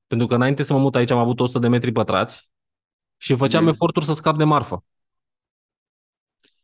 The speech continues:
Speaker 1: Când am avut
Speaker 2: Așa.
Speaker 1: depozit-, când am avut depozitul mare, ziceam: „Băi, e gol depozitul, hai să mai iau, să mai iau, să mai iau, să mai iau.” Și problema
Speaker 2: Mhm.
Speaker 1: n-a fost că am luat marfă. Problema a fost că m-am lenevit.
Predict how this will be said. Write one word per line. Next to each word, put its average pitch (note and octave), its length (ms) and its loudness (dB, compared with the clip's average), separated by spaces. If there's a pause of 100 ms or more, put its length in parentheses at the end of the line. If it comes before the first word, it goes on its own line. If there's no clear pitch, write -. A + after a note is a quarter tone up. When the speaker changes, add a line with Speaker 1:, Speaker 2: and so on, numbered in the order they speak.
(120)
Speaker 1:
Când C3+ 180 2
am C3 80 4
avut C3+ 240 2
Speaker 2:
Așa. C3+ 40 4
Speaker 1:
depozit-, A#2 420 4 (340)
când C3 140 0
am C3+ 80 2
avut C3 180 2
depozitul C3 460 2
mare, D#3 360 4
ziceam: D#3 260 2
„Băi, D#3+ 160 4
e D#3+ 40 4
gol D#3+ 240 2
depozitul, D3+ 520 2
hai A2+ 120 0
să C#3 100 -2
mai C#3 180 2
iau, A#2+ 120 2
să G#2+ 120 -6
mai A2+ 160 2
iau, A#2+ 120 2
să - 120 -6
mai A2 140 0
iau, A#2 100 0
să A#2 120 -4
mai A2+ 140 0
iau.” F#2 220 -4 (460)
Și B2 460 0
problema C3+ 300 2
Speaker 2:
Mhm. D#3 100 2
Speaker 1:
n-a F3 80 2
fost F#3 200 0
că F#3+ 60 0
am D#3 120 4
luat C3 160 4
marfă. G#2+ 420 0 (300)
Problema C3+ 440 2
a C3 40 2
fost D#3 360 -4
că D3 320 2
m-am C3+ 280 2
lenevit. C#3+ 680 0